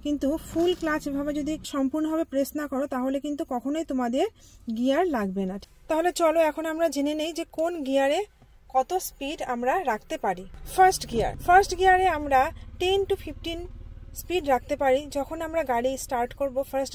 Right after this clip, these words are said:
গিয়ারে start করব, যখন তোমরা দেখবে যে এখানে কিন্তু একটি speedometer আছে, এই যে এখানে একটি speedometer আছে যেখানে লাইটটি blink করছে। তো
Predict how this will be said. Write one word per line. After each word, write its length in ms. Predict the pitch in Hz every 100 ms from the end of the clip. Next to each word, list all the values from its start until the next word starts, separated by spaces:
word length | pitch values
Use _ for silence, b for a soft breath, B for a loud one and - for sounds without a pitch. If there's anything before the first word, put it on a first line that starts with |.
| 254
গিয়ারে 220 | 277 269
start 240 | - 240 226 -
করব, 140 | 247 254
যখন 200 | 254 285 285 -
তোমরা 200 | 262 269 254
দেখবে 280 | 220 226 269 254 B B B 226
যে 60 | 262 247
এখানে 260 | - 294 302
কিন্তু 220 | 311 285 311 294
একটি 220 | - 381 494 _ b b b -
speedometer 600 | - 320 330 208 214 370 226
আছে, 200 | - 202 - 220
এই 60 | 196
যে 80 | 185 190 _ b b _ _ - - - - - - _ _ _ _ -
এখানে 200 | 254 285 302
একটি 120 | 311 -
speedometer 520 | 311 302 311 294 294 254
আছে 200 | - 277 427 - _ - - 233
যেখানে 220 | 254 262 254
লাইটটি 240 | 233 262 226 220
blink 200 | 254 247 233
করছে। 320 | 214 - 262 320 B B B
তো 60 | -